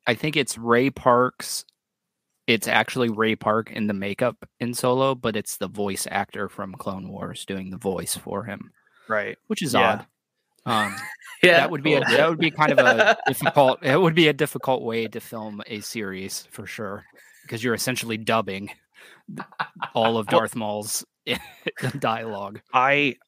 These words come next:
Speaker 2: I read, and this is just basically someone stringing together, like, a bunch of set photos from the Book of Boba Fett. Um, 'cause all the set photos that there are out there, apparently, like,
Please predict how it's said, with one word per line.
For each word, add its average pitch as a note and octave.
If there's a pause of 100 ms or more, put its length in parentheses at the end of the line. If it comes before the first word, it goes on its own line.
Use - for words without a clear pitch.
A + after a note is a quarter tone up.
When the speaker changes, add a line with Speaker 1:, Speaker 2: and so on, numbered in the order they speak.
(280)
Speaker 2:
I B2+
read, D#3 (140)
and A#2+
this C3+
is C3+
just C3
basically B2+
someone B2
stringing C3+
together, A#2+
like, A2+
a A2
bunch B2
of A#2
set -
photos B2
from A2+ (220)
the C3
Book A#2
of A#2+
Boba A2+
Fett. A2 (520)
Um, A2 (1040)
'cause C#3
all C#3
the C#3
set -
photos C#3+
that C#3 (300)
there C3+
are A2+
out A#2+
there, D3+
apparently, E3
like, B2